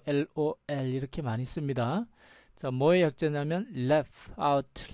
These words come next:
loud, 이거의 약자입니다. 큰 소리로 이제 웃는다는 뜻이겠죠. 자,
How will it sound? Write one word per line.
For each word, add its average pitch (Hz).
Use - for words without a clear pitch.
loud, 131
이거의 156
약자입니다. 131
큰 -
소리로 202
이제 143
웃는다는 143
뜻이겠죠. 139
자, 120